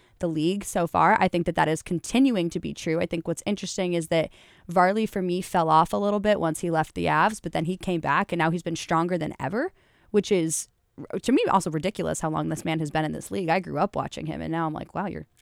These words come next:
you're still here." I love it. Um, but I think that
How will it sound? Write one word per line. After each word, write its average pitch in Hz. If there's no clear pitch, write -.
you're -
still -
here." 226
I 156
love 202
it. -
Um, 175
but 180
I 196
think 220
that 180